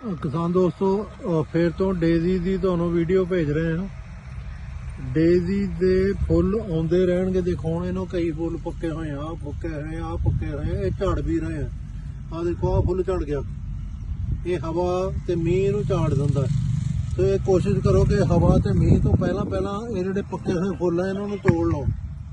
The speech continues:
ਇਹਨਾਂ ਫੁੱਲਾਂ ਨੂੰ ਤੋੜ ਲਓ। ਆਹ ਫੁੱਲ ਝੜ ਗਿਆ, ਆਹ ਬਿਲਕੁਲ ਝੜ ਗਿਆ ਫੁੱਲ ਇਹ। ਇਹ ਦੇਖੋ, ਇਹਦੇ ਥੱਲਿਓਂ ਸਾਰਾ ਝੜ ਗਿਆ। ਤੇ ਇਹ ਫੁੱਲ ਝੜ ਜਾਂਦੇ ਆ ਜੇ ਇਹਨੂੰ ਆਪਾਂ ਨਾ ਤੋੜੀਏ।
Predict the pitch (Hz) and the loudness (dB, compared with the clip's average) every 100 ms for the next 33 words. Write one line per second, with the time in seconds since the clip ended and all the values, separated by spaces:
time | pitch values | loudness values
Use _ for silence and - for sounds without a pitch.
0 | - - - - - - - - - - | -8 -8 -6 -6 -4 -4 -4 -4 -4 -4
1 | - 160 185 170 170 175 175 180 175 156 | -2 0 0 2 2 2 2 2 4 4
2 | 170 170 208 - - 160 156 170 165 175 | 4 4 0 -4 -6 -4 -2 -4 -4 -4
3 | 147 151 139 - - - - - 151 156 | -2 -2 -2 -4 -4 -4 -6 -6 -4 0
4 | 165 156 165 160 151 147 127 131 127 - | 2 2 0 0 -2 -2 -4 -4 -4 -6
5 | - - - - - - - - 147 147 | -6 -6 -6 -6 -10 -10 -8 -4 -4 -2
6 | 160 165 180 160 160 170 165 165 170 165 | 0 0 -2 -2 -2 -2 -2 -2 -2 -2
7 | 143 120 117 - - - - - - - | -2 -2 -2 2 4 2 -4 -10 -12 -14
8 | - - 240 196 208 175 147 190 190 190 | -18 -10 -2 2 4 2 2 2 0 -2
9 | 165 165 165 190 196 240 - - 160 151 | -2 -2 -2 0 -2 -4 -10 -16 -6 0
10 | 180 190 240 240 185 196 208 208 220 240 | 2 2 2 0 0 0 0 0 0 -2
11 | 214 156 185 180 165 151 156 139 135 | -4 -2 -2 0 0 0 0 0 0